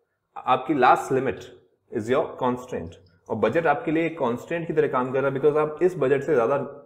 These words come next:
खर्च नहीं कर सकते। तो मैं ये जानना चाहता हूँ वो सारे combinations, वो सारे ऐसे combinations जो इस थर्टी रुपीज के budget में मैं खरीद सकता हूँ, apples के और mangoes के। मान के चलें कि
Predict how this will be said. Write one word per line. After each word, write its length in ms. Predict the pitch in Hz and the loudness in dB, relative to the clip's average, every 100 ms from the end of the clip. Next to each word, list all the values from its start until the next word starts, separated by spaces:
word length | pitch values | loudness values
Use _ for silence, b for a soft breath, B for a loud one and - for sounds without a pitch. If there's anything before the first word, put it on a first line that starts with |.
| - - | -14 -4
खर्च 220 | 131 - | -4 -2
नहीं 140 | 127 | -4
कर 100 | 110 | -4
सकते। 300 | - 90 90 - _ _ _ _ _ _ _ _ - | -4 -8 -12 -16 _ _ _ _ _ _ _ _ -2
तो 60 | |
मैं 180 | 196 202 | 2 6
ये 80 | 220 | 6
जानना 220 | 180 170 | 6 2
चाहता 220 | 170 170 | 2 0
हूँ 100 | 196 | 0
वो 80 | 202 | -2
सारे 260 | 196 127 160 | 0 0 0
combinations, 680 | 117 113 127 90 85 87 - _ _ _ _ _ _ _ | 0 -4 -4 -6 -10 -14 -20 _ _ _ _ _ _ _
वो 80 | 139 | -6
सारे 320 | 156 143 170 | -2 0 0
ऐसे 180 | 175 165 | 0 -2
combinations 580 | - 123 135 147 147 160 | -2 -4 -2 -6 -6 -8
जो 300 | 131 123 151 | -8 -2 -2
इस 220 | 151 - | -2 -4
थर्टी 200 | 120 135 | -4 -2
रुपीज 240 | 147 139 135 | -6 -6 -6
के 120 | 147 | -4
budget 320 | 107 113 127 | -2 -4 -4
में 280 | 104 110 - - _ 101 | -8 -8 -12 -20 _ -8
मैं 140 | 113 | -6
खरीद 220 | - 113 | -2 -4
सकता 320 | - 92 - | -4 -8 -8
हूँ, 200 | 82 - _ _ _ _ _ - | -14 -14 _ _ _ _ _ -4
apples 360 | 110 - 120 | -2 -2 -4
के 100 | - | -2
और 100 | 131 | -2
mangoes 400 | 110 92 92 92 | -2 -4 -6 -6
के। 160 | 92 90 - _ _ _ _ _ _ 117 | -8 -14 -16 _ _ _ _ _ _ -2
मान 220 | 107 120 | -2 -2
के 60 | |
चलें 240 | 117 123 120 | -2 -2 -2
कि 440 | 131 - - _ | -4 -8 -14 _